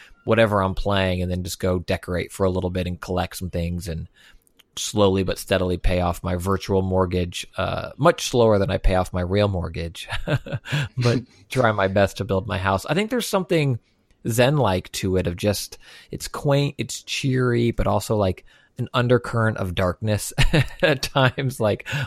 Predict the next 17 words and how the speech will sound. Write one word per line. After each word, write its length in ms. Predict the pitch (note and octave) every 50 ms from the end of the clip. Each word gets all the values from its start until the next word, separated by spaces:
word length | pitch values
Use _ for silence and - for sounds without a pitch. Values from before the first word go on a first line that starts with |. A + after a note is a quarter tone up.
| -
what's 220 | - A#2+ - - B2
really 160 | A#2+ A#2 G#2+
happening 440 | G2 F#2 F2+ F#2+ - - A2 G#2+ A2
in 80 | G#2+ G#2
the 60 | G2+
village, 440 | F#2+ G2+ G2+ G2+ G#2 G#2 G2 G2 -
some 80 | G#2+
of 80 | A2 G#2
the 80 | G#2+
letters. 460 | G2 F#2+ F#2+ F#2 F#2+ G2+ G2+ G2 F#2+ -
There's, 100 | A2 A#2+
like, 100 | B2 -
a 60 | A#2
dark 280 | A2 - A#2+ D#3 -
sense 220 | - - A3 - -
of 80 | G3+
humor 460 | - - A#2+ B2 A2+ G2+ D#2 D2 -